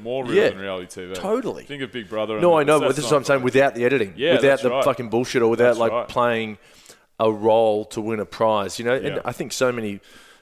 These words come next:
Speaker 2: people in the entertainment game are still playing a role
Speaker 1: Mm.
Speaker 2: once the lights are on. I know so many fucking
Speaker 1: Hundred percent.
Speaker 2: actors who are, like,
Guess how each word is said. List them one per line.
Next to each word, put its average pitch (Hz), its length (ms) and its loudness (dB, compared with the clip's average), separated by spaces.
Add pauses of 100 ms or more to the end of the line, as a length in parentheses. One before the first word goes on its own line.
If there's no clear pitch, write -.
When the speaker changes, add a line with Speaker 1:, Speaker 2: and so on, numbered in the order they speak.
Speaker 2:
people 123 320 0
in 113 140 -4
the 113 120 -4
entertainment 107 520 -6
game 107 240 -2
are - 40 -10
still 107 380 -2
playing 104 520 -6
a 98 60 -8
role 98 760 -2
Speaker 1:
Mm. 110 240 -18 (100)
Speaker 2:
once 107 320 -4
the 107 80 -8
lights 98 360 -4
are 95 40 -6
on. 87 140 -12
I - 100 -8
know 170 120 -4
so 139 160 -10
many 127 100 -12
fucking 117 280 -10
Speaker 1:
Hundred 110 40 -4
percent. 110 100 -6
Speaker 2:
actors 107 200 -10
who 110 100 -4
are, 107 40 0
like, 104 280 -4